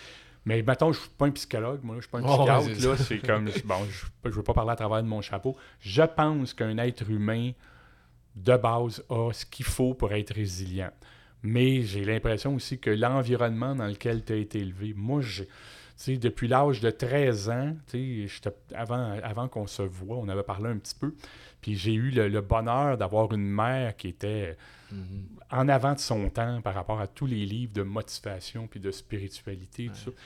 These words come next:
Speaker 1: Fait que mon environnement a faci-, a déjà créé un terreau.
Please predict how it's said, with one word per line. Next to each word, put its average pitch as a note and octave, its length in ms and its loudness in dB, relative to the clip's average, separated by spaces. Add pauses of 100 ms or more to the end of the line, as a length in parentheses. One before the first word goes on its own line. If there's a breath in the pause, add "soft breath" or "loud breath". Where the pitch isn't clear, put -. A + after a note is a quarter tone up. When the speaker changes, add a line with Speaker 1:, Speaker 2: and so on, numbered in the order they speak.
(160 loud breath)
Speaker 1:
Fait - 140 -6
que - 60 -14
mon D3 340 4
environnement A#2 880 0
a A2+ 80 -4
faci-, - 500 -4
a B2 100 -2
déjà C3+ 380 4
créé A#2 300 -2
un B2 100 2
terreau. G#2 500 -2